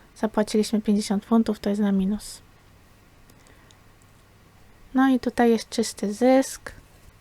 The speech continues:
Klient zapłacił nam za wymianę oleju sto pięćdziesiąt funtów, czyli mamy profit,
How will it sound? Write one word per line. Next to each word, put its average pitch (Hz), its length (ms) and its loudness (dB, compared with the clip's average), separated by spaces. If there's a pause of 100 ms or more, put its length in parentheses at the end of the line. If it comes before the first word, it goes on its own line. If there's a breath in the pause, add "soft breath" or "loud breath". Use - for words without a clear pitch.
(840)
Klient 247 340 4
zapłacił 214 460 0
nam 208 300 2
za 214 180 2
wymianę 202 580 2
oleju 240 400 2
sto 220 220 -4
pięćdziesiąt 214 560 0
funtów, 190 480 -4 (560)
czyli 226 220 2
mamy 208 280 2
profit, 247 640 0